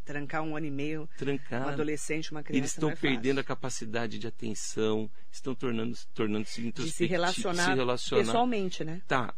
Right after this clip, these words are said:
Speaker 2: isso hoje, essa adolescência, esse jovem, daqui dez
Speaker 1: Amanhã.
Speaker 2: anos é a nossa realidade.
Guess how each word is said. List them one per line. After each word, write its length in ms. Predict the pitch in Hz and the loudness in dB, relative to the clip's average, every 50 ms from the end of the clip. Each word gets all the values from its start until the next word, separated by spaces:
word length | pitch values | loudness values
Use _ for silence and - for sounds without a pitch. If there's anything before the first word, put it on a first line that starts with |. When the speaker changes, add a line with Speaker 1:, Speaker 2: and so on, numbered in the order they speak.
| - - | -4 -2
Speaker 2:
isso 340 | 233 165 170 - - - 175 | -2 -2 -2 -2 0 0 2
hoje, 460 | 147 135 139 135 123 104 - - - - - - - - - - - - - | 2 4 4 4 2 2 0 -2 -2 -2 -2 -2 -2 -2 -2 -2 -2 -2 -2
essa 420 | - 123 135 151 160 143 - - 104 | 0 2 2 2 0 0 -2 -2 -2
adolescência, 840 | 98 101 95 90 87 - - - 95 98 101 104 101 90 - - - | 0 0 0 0 0 -2 -2 -2 0 0 0 0 0 0 -2 -2 -2
esse 240 | - - - 101 | -2 -2 -2 -2
jovem, 380 | 95 107 104 101 98 98 - - - - - - - - - - - - | 0 0 0 0 0 0 -2 -2 -2 -2 -2 -2 -2 -2 -2 -2 -2 -2
daqui 180 | 95 92 - 104 | -2 -2 -2 -2
dez 360 | 101 104 107 110 90 78 92 | 0 0 0 0 -2 -2 0
Speaker 1:
Amanhã. 120 | 95 98 98 | 0 0 0
Speaker 2:
anos 140 | 98 - | 0 0
é 40 | 113 | 0
a 40 | 113 | 0
nossa 260 | 107 104 101 - 110 104 | 0 -2 -2 -2 -2 -2
realidade. 640 | 107 107 123 131 - 123 131 143 143 151 - - | -2 -2 -2 -2 -2 -2 -2 -2 -4 -4 -4 -4